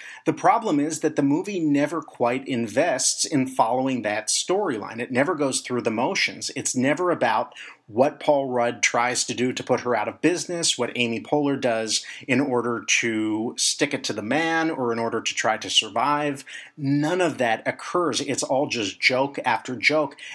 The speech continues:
And what are you left with at the end of the day? You're left with an eighty-three minute movie that Lionsgate didn't want to put in theaters.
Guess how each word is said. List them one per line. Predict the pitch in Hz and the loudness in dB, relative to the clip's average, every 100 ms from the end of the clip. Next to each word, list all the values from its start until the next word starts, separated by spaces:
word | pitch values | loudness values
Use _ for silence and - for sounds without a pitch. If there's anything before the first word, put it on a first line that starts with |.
| - | 0
And | 135 139 | 2 4
what | 185 | 2
are | 220 | 0
you | 208 185 | -2 2
left | 156 151 156 | 2 2 -2
with | 139 | -2
at | 123 | -4
the | 123 113 | -6 -6
end | 107 | -6
of | 107 | -6
the | |
day? | 107 107 | -4 -2
You're | 131 | 2
left | 143 151 | 2 2
with | 151 139 | 0 0
an | 131 | 0
eighty-three | 147 156 190 - 175 | 2 0 0 0 2
minute | 151 147 143 | 2 2 2
movie | 143 147 120 | 2 2 2
that | 127 | 0
Lionsgate | 117 135 180 160 - 123 120 | 2 2 2 0 0 -2 0
didn't | 127 127 156 | 0 0 2
want | 147 | 0
to | 151 | -2
put | - 110 120 | -2 -4 -2
in | 139 143 | -2 0
theaters. | 180 214 - - - - | 0 -2 -4 -4 -2 -2